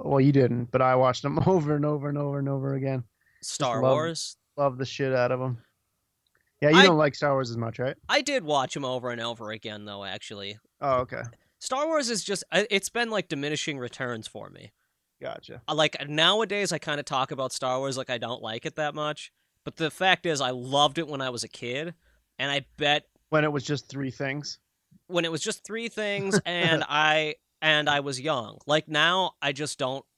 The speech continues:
Speaker 2: when I watch it years later, it's just like, I, I just wanna fucking smack Luke.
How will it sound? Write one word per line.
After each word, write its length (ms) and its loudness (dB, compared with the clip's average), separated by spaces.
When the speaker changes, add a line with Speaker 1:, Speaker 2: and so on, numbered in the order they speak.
Speaker 2:
when 140 0
I 60 2
watch 400 -2
it 160 -6
years 400 -8
later, 480 -4
it's 160 -10
just 240 -4
like, 300 -6
I, 160 -10
I 60 -12
just 200 -8
wanna 200 -8
fucking 400 -16
smack 540 -2
Luke. 380 -10